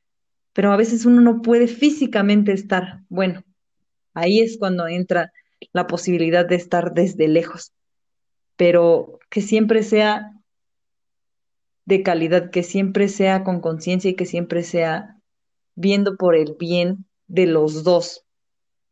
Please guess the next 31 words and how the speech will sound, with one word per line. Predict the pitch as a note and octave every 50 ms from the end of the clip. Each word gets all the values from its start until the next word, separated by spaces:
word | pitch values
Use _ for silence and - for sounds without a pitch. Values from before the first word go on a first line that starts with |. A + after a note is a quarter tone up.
| _ -
Yo | E3+ G#3 A#3
no | A#3
me | A3+ G#3
voy | G#3+ G#3+
a |
agarrar | G#3 F#3+ F#3+ F#3 F#3 F3+
de | F3+ F#3
alguien | F3+ F3 F3 F3+ F3+
a | E3+ E3
quien | - E3+ E3 D#3
yo | E3+ E3+ E3
ame | E3+ F3 F3 E3+
para | E3+ E3 D#3 D#3 D#3
mi | E3+ F3+ G3+ G#3 G#3+ G#3+ A3+ - - -
único | G#3+ A3+ A#3+ A#3+ A#3+ A#3 A#3 A3+ G3+
beneficio | F3+ F3 E3 D#3+ D#3 D#3 - G3+ G3+ G3 G#3 A3 A3+ A#3
y | - - F3+
tampoco | - F3 F3 E3+ - G#3+ G#3 G#3 A3 A3 G#3
esa | G3+ G3+ G#3 G3 G3+
persona | G3 F#3 - F#3 F#3 F#3+ F#3
se | F#3+ F#3
puede | - F3 E3 D#3+
agarrar | E3 D3+ D#3 D#3 D#3 D#3
de | D#3 D3+
mí | D3+ D#3 D3+
para | D3+ - D#3 C#3 C#3 D#3 C#3+
eso. | D#3 E3 - - - _ _ _ _ _ _ _ _ _ _ _ _
Y | F#3
siempre | - - G3+ G3+ G3+ G#3 G#3
buscando | F#3 F#3 F3+ - - F#3+ F#3 F#3+ F#3+ G3 F#3+
crecer, | F3+ E3+ F3 - G3 G3 G#3 G3 G3